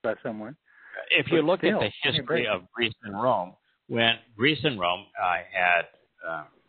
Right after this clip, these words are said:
Speaker 2: many, many leaders that were homosexual. Uh, there were
Speaker 1: Mm-hmm.
Speaker 2: others that many, many were, uh,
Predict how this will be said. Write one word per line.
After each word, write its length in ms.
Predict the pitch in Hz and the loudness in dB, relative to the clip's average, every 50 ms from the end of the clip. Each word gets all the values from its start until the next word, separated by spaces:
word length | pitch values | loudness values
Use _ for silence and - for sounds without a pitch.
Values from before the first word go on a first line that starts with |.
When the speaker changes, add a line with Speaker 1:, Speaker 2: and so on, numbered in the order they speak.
| _ _ _ _ _ _ - | _ _ _ _ _ _ -12
Speaker 2:
many, 320 | 101 95 101 113 120 123 113 | -4 0 0 2 4 2 2
many 280 | 104 101 98 98 92 | 2 0 0 0 -2
leaders 420 | 85 85 87 82 82 82 82 82 - - | -2 -4 -4 -4 -4 -4 -4 -6 -6 -6
that 120 | 87 82 - _ _ | -6 -6 -6 _ _
were 140 | - 87 80 | -2 -2 0
homosexual. 420 | - 98 98 87 85 - 87 85 - - - _ _ _ _ _ _ _ _ _ _ _ _ _ _ _ _ _ _ - | 2 0 0 0 -2 -2 -4 -4 -4 -6 -20 _ _ _ _ _ _ _ _ _ _ _ _ _ _ _ _ _ _ 0
Uh, 260 | 107 98 95 90 87 90 92 | 2 4 4 4 2 0 -4
there 140 | 90 87 | -2 -2
were 200 | 82 87 90 90 | 0 2 0 2
Speaker 1:
Mm-hmm. 80 | 90 101 | 2 0
Speaker 2:
others 280 | 90 92 90 90 90 _ - - | 0 0 -2 -2 -4 _ -4 -4
that 80 | 92 - _ _ _ - - | -4 -4 _ _ _ -6 -2
many, 280 | 107 117 117 120 113 | 0 2 2 2 2
many 540 | 104 104 113 139 143 127 104 107 123 127 87 98 | 2 2 0 2 2 2 2 2 0 0 -4 -4
were, 400 | 92 98 95 95 98 98 101 107 | -4 -2 0 0 0 0 2 4
uh, 200 | 104 101 101 101 | 6 6 6 4